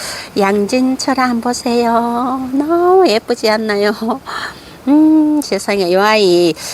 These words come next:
갱인의 옥상 다육님, 옛날에 이렇게 유튜브를 하시다가 지금은 농장을 하고 계시고, 지금도 뭐 농장에서, 어, 판매 영상을 찍어서 올리시더라고요. 거기에서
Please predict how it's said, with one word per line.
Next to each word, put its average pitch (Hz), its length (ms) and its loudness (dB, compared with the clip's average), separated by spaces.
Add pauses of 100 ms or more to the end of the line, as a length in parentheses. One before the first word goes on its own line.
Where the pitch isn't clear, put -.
(120)
갱인의 240 460 2
옥상 262 440 -2
다육님, 160 760 2
옛날에 165 680 2
이렇게 143 320 -2
유튜브를 160 460 -2
하시다가 156 520 -4
지금은 185 360 0
농장을 160 500 0
하고 165 220 -2
계시고, 156 680 0
지금도 220 600 0
뭐 160 180 0
농장에서, 151 880 0 (420)
어, 160 140 -2
판매 277 420 2
영상을 170 420 0
찍어서 170 440 -2
올리시더라고요. 147 1000 -2 (360)
거기에서 240 840 2